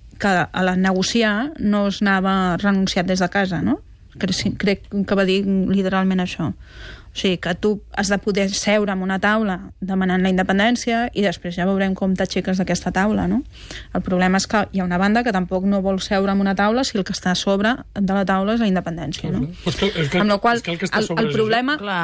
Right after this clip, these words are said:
Speaker 3: és que en, en l'entrevista
Speaker 1: el,
Speaker 3: ja ho va dir, que aquell que,
Speaker 1: clar.
Speaker 3: que, que en Rajoy no s-, no se li havia volgut posar el telèfon i que no hi havien pogut parlar. I, i,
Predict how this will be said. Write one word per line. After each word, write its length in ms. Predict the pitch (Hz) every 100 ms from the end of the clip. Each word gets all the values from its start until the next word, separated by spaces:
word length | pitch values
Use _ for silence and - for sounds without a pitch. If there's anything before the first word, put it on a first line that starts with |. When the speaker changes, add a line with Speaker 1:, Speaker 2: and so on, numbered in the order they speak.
| 165
Speaker 3:
és 120 | 175
que 80 | -
en, 200 | 185 180
en 160 | 180 180
l'entrevista 480 | 180 165 170 185 214
Speaker 1:
el, 40 |
Speaker 3:
ja 80 | 220
ho 80 | 208
va 80 | 175
dir, 140 | 135 208
que 120 | 190
aquell 200 | 147 156
que, 120 | 135 156
Speaker 1:
clar. 220 | - 147
Speaker 3:
que, 60 | 139
que 80 | 151 147
en 80 | 139
Rajoy 400 | 151 139 165 190
no 120 | 208
s-, 120 | -
no 200 | 170 165
se 160 | 175 180
li 120 | 175
havia 160 | 170 165
volgut 240 | 165 165
posar 240 | 170 160 151
el 40 |
telèfon 400 | 156 147 143 196
i 80 | 202
que 40 | 170
no 40 | 127
hi 40 |
havien 160 | 131 135
pogut 200 | 135 110
parlar. 340 | 117 156 175
I, 120 | 113 -
i, 200 | 123 123